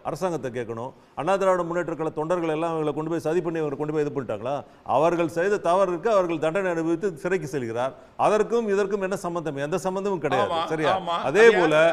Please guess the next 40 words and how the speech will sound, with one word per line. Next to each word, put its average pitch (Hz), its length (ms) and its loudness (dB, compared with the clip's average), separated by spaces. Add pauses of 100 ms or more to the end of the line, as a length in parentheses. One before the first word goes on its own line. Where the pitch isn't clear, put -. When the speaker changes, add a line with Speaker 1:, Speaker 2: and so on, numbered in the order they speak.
Speaker 2:
யாரு 247 200 -4
இல்லைன்னு 233 200 -4
Speaker 1:
அண்ணா 202 140 8
Speaker 2:
சொன்னா? 208 120 6
Speaker 1:
திராவிட 202 400 8
முன்னே-, 190 180 -2 (360)
Speaker 2:
யாருங்க 277 320 0
Speaker 1:
அண்ணா, 262 100 4
Speaker 2:
இல்லைன்னு 190 140 6
Speaker 1:
அண்ணா, 208 160 4
ஒரு 180 100 4
Speaker 2:
சொன்னா? 160 160 4
Speaker 1:
நிமிஷம் 185 240 2
இருங்கண்ணே. 175 320 -4
அண்ணா, 180 240 -2
ஒரு 165 120 -2
நிமிஷம் 180 260 -4
இருங்க, 185 180 -4 (140)
இருங்க, 180 260 -4
இருங்க, 151 180 -8 (100)
இருங்க. 135 180 -8 (160)
நீங்க 185 140 -4 (120)
எப்படி 196 200 -2 (380)
அண்ணா 175 160 0 (100)
திராவிட 175 280 0
முன்னேற்ற 175 320 -2
கழகத்தை 160 240 -4
பத்தி 165 240 -6
பேசுறீங்களோ 165 420 -4
அதே 180 200 -2
மாதிரி 165 260 -4
நானும் 165 240 -4
பேசுறது 160 320 -8
கொஞ்சம் 147 200 -6
தயவு 156 180 -4
செய்து 156 200 -6
கேளுங்க. 156 280 -6 (420)
நான் 151 140 -2
என்ன 180 80 -2 (100)
சொல்றேன், 165 360 -2